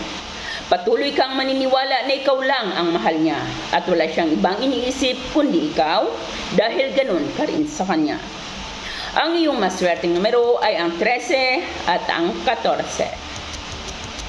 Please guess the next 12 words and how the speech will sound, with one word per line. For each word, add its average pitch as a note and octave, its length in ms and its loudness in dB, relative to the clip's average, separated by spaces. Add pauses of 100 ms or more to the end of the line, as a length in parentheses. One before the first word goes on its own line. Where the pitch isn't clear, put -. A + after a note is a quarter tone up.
(520)
Para G#4+ 320 0
naman G3 400 0
sa - 240 0
Pisces, - 800 -2 (400)
kahit A4+ 320 2
na D#4+ 80 2
mahal F#3+ 320 0
na E3+ 160 0
mahal F#3 240 2
mo G#3+ 160 -2
pa - 80 4
siya, D#3+ 400 0